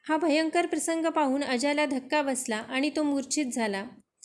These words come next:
त्याच्या सेवकवर्गाने त्याला शुद्धीवर आणल्यानंतर इंदुमतीचे मस्तक आपल्या मांडीवर घेऊन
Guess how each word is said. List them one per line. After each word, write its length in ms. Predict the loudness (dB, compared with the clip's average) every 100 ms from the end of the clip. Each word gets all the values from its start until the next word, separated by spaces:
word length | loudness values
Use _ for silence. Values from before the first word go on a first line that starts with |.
| -20 _ _
त्याच्या 280 | 0 2 0
सेवकवर्गाने 800 | 2 0 0 0 0 2 0 2
त्याला 220 | 0 0 0
शुद्धीवर 460 | -2 -2 0 2
आणल्यानंतर 680 | 2 0 0 0 0 -2 -4 -4
इंदुमतीचे 640 | -2 0 0 0 -2 -2
मस्तक 460 | 0 0 -2 -4 -2
आपल्या 300 | -4 -2 0
मांडीवर 400 | 0 0 0 -2
घेऊन 420 | 0 0 0 -2